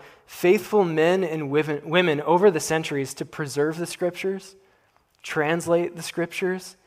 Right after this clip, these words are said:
and teach the Scriptures, so that by the grace of God, you and I could bask in the glory and wonder of the Spirit of truth ministering to our hearts through the Word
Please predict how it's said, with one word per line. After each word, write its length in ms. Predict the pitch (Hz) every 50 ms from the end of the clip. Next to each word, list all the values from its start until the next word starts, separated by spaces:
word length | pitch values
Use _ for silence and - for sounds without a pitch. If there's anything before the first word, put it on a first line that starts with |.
| _ _
and 160 | 147 139 135
teach 400 | - - - 190 196 - - -
the 80 | - 143
Scriptures, 760 | - - - 143 127 117 - - 123 117 127 143 - - _ _ _ _ _ _ - _ _ _ _ _
so 200 | _ - - 190
that 160 | 175 175 160 -
by 120 | 170 170
the 100 | 160 160
grace 360 | 139 131 170 175 180 175 -
of 80 | 190 151
God, 300 | 160 151 156 160 156 143
you 240 | 139 156 180 190 202
and 120 | 185 165
I 200 | 165 170 175 175
could 240 | 170 - 170 143 131 123 - _ _ _ _ -
bask 500 | 156 170 185 190 190 - - - - -
in 160 | 175 160 160 156
the 80 | 151
glory 520 | 139 139 143 147 156 160 165 175 175 175 170
and 220 | 165 156 147 139
wonder 380 | 139 143 147 143 147 147 147 143
of 180 | - 156 131
the 80 | 139 139
Spirit 600 | - - - - - - 160 165 175 180 170 156
of 100 | 160 -
truth 340 | - - 147 135 131 127 139
ministering 720 | 143 147 151 170 185 190 180 - - 170 165 170 165 160
to 120 | - - 156
our 140 | 143 139 135
hearts 340 | - 143 135 123 117 -
through 160 | - - 143 131
the 100 | 135 127
Word 380 | 120 123 117 120 117 117 -